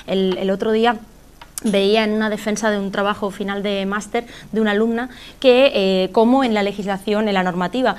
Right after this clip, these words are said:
francesa se comparaba ya el, la, la desinformación con el peligro de una amenaza nuclear, es decir, se comparaba, eh, con, con, como algo tremendamente peligroso. Por lo tanto, yo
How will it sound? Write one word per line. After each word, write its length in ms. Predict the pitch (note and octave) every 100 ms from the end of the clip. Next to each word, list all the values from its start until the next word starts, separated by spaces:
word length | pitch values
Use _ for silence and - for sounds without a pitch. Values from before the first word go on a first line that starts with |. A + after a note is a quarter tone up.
| -
francesa 420 | - G#3+ G3+ G#3+ B3
se 120 | B3
comparaba 480 | G#3 G3 F#3 G3+ G#3+
ya 320 | G3+ G#3+ -
el, 560 | G#3 F#3+ F#3 F#3 F3+ G3
la, 420 | F#3 F3+ F3+ F3
la 180 | - F3+
desinformación 800 | F3+ G#3+ G3 F#3 F#3 F3+ G#3+ C4 - -
con 180 | A3 G3+
el 140 | G3
peligro 440 | G3 G3+ G3+ A3 B3
de 60 |
una 120 | A3+ A3
amenaza 340 | G#3 G3+ A#3
nuclear, 420 | A3+ F3+ F3 B3+ - -
es 80 | F3+
decir, 220 | F#3+ G#3
se 120 | G3
comparaba, 600 | F3+ F3 F3+ F3+ G#3+ A3 -
eh, 280 | E3+ E3+ E3+
con, 420 | F#3 E3 E3 D#3
con, 400 | F3 F3 E3+ E3
como 220 | D3+ F3 F3+
algo 220 | F#3 G#3+ - -
tremendamente 440 | G3+ F#3+ F#3+ G3+ G3
peligroso. 420 | F3+ D#3+ E3+ - - -
Por 100 | -
lo 80 | G3
tanto, 240 | G3+ G3+ A3+
yo 220 | G#3+